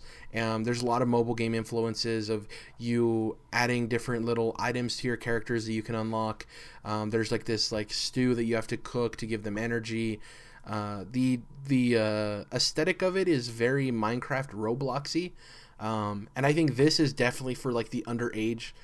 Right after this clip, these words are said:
uh, the under ten age kinda group, um, or people just love, like, mindless mobile games. Definitely not for me. Um, I think it's fine, whatever. My, like I said, my biggest issue is that it was called a free to start game, which I think is gross. Um,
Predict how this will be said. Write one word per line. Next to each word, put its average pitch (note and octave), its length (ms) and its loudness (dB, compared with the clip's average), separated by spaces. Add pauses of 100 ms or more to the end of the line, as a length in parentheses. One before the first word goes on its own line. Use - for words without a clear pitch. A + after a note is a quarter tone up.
(180)
uh, A2 160 -2
the A#2+ 140 -2
under B2+ 240 2
ten B2+ 360 8
age C3 300 -4 (380)
kinda D3 180 0
group, F3 300 4 (400)
um, A2 320 0
or C3 80 6
people D3 220 4
just B2+ 280 -2
love, A#2+ 320 2
like, A2 240 0 (160)
mindless A#2+ 560 0
mobile A#2 300 2
games. C#3+ 320 2 (580)
Definitely F3 300 6
not C#3+ 200 4
for C#3+ 100 0
me. C3 260 0 (120)
Um, A2 560 -2 (460)
I C#3 140 2
think C#3+ 160 6
it's C3+ 100 0
fine, B2 360 0 (140)
whatever. A#2 440 2 (320)
My, A#2+ 180 2
like A#2+ 240 0
I A#2+ 60 2
said, A#2+ 160 0
my A#2 80 0
biggest A#2+ 260 0
issue A#2 220 0
is A2 100 0
that A2 100 2
it A2 40 4
was A2 280 -2
called A2+ 240 -2
a A2+ 60 -2
free A#2+ 240 -2
to A2 80 -2
start G#2+ 260 -2
game, A2 200 -2
which G#2+ 120 -4
I G#2+ 80 -2
think G#2 140 -2
is G#2 80 -6
gross. G#2+ 460 0 (400)
Um, G#2+ 480 0